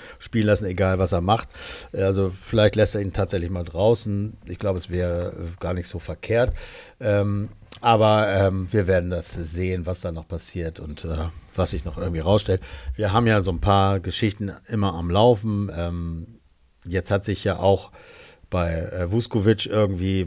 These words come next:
was getan, äh, in Sachen po-, äh, positive, äh, Doping, äh, Tests, dass, äh, irgendwie Leute gesagt haben, äh, es wäre wohl, äh, ziemlich wahrscheinlich kein positiver Test. Ich weiß nicht, ob ihr da irgendwas gelesen habt, was,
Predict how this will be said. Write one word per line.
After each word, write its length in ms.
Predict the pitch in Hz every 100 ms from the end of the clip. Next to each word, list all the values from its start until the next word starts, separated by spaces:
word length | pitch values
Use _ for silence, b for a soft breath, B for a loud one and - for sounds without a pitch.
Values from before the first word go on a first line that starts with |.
| 80
was 380 | 92 - -
getan, 680 | - - - 104 104 101 98
äh, 320 | 85 85 82 90 - - _ _ -
in 120 | 92
Sachen 560 | 78 85 78 80 82 85 B B B B B B B B _
po-, 160 | - 95
äh, 140 | 90
positive, 1120 | 85 110 95 92 98 90 87 85 87 85 82 82
äh, 40 |
Doping, 600 | - 101 107 95 92 95 - - - 90
äh, 200 | 87 87
Tests, 380 | - 95 90 -
dass, 480 | 87 - - - - - - - -
äh, 140 | 87
irgendwie 500 | 85 95 92 92 90
Leute 320 | 87 92 98
gesagt 340 | 92 87 87 -
haben, 280 | 85 90 90
äh, 180 | 82 82 50 82 92 - - 87 90 - - - - -
es 320 | - 87 -
wäre 240 | 98 95 87
wohl, 240 | 87 87 B B B B B B B B B B B -
äh, 240 | 95 92
ziemlich 300 | - 110 95
wahrscheinlich 360 | 95 98 85 -
kein 380 | 104 120 123
positiver 580 | - 127 117 117 101 101
Test. 280 | - 107 101
Ich 80 | 104
weiß 100 | 101
nicht, 100 | 101
ob 80 | 101
ihr 140 | 104
da 160 | 95 95
irgendwas 340 | 95 92 -
gelesen 420 | 95 98 107 113
habt, 260 | 98 - -
was, 420 | 87 - - -